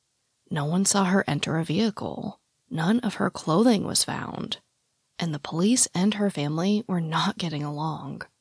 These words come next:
It just wasn't a great situation. Then, out of the blue, the Milwaukee Police Department gets a call that changes the case forever.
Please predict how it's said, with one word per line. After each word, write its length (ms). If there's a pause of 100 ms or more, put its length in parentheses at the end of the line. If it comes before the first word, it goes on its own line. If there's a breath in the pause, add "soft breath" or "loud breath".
(580)
It 140
just 260
wasn't 440
a 60
great 340
situation. 920 (720)
Then, 400
out 200
of 100
the 100
blue, 560
the 100
Milwaukee 540
Police 360
Department 600
gets 240
a 60
call 400
that 180
changes 480
the 120
case 460
forever. 760